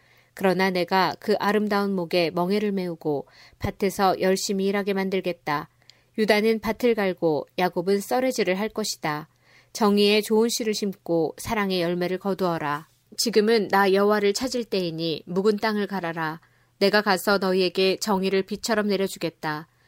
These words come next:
그러나 너희가 악한 것을 심었기 때문에 죄의 수확을 거둘 것이다.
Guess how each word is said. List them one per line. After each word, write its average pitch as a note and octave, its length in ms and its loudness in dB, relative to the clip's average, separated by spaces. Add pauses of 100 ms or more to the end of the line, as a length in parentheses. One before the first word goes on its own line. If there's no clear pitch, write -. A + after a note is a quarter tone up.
(140)
그러나 F#3 520 2
너희가 F#3+ 480 2
악한 A3 320 -2
것을 G#3+ 240 -2
심었기 A#3 400 -4
때문에 E3+ 600 -4
죄의 F#3+ 340 0
수확을 F#3+ 440 -2
거둘 F#3+ 240 -4
것이다. E3 540 -8